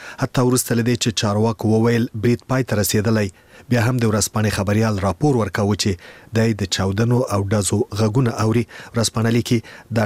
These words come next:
ډزې د چارواکو په وینا د تصفیوي عملیاتو پر مهال کېدې. نیویارک ټایمز لیکي چې وسلوال طالبان اکثراً ډیر ژر د خپلو حملو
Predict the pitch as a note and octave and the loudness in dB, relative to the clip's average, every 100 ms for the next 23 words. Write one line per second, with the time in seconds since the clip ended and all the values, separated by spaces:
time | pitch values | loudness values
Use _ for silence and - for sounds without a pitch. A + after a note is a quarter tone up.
0 | G#2 A#2+ A2+ A#2 G#2 - G#2 B2+ - A#2 | 0 0 0 0 0 0 0 0 -2 -2
1 | G#2+ G#2 A2 B2+ A#2+ - - A2 - G2 | 0 2 2 0 -4 -12 -4 -2 0 -2
2 | - - G#2+ A2+ C3+ G2+ G2+ G2+ F#2+ G2+ | -2 0 2 4 2 0 0 0 0 -4
3 | - G#2+ A2 G#2+ A2+ F#2+ A#2 G#2+ A2+ G2 | -2 0 0 0 0 0 0 0 0 -2
4 | _ _ - - - B2+ A#2 - C3 B2 | _ _ -20 -6 0 2 0 -2 -2 0
5 | B2 B2+ B2 A2+ G2+ A2+ A#2 A2+ A2+ G#2+ | 0 0 0 0 0 0 0 0 0 0
6 | A2+ A#2+ - - - G2 - B2+ B2+ B2+ | 0 -2 -6 -12 -6 -4 0 0 0 -2
7 | B2 _ - A#2 C3 A2+ A2+ C#3 A2 G#2+ | -4 _ -8 0 0 0 0 0 0 -2
8 | - B2+ F#2+ F#2+ G#2+ | 0 0 0 0 0